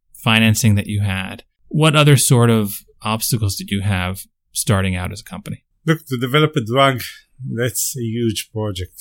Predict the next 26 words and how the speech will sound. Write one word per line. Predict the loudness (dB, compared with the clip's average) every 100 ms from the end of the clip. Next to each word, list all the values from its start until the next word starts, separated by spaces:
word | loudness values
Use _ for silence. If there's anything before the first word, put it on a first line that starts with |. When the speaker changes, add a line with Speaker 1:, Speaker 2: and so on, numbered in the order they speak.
| -10
Speaker 2:
as | -4 -4 -2
we | -4
know. | -4 -6 -10 _ _
Not | -2 0 0
only | 0 0
for | -2
startup, | -4 -2 -4 -4 -12 _
even | -8 -4 -4
for | -2 -4
large | -4 -6 -6
companies, | -8 -8 -6 -4 -6 -8 -12
even | -10 -10 -12 -14 -12
for | -10
the | -8
huge | -4 -4 -4 -4
companies. | -6 -6 -6 -8 -8 -14 _ -2
That's | -2 0
very | 0 2
expensive. | 2 2 2 2 0 -6 -8 _ -6
A | 0
lot | 4 4
of | 4
obstacles. | 4 2 0 0 -2 -2 -4 _ 2
Day | 6 6
by | 6 6
day, | 6 4 4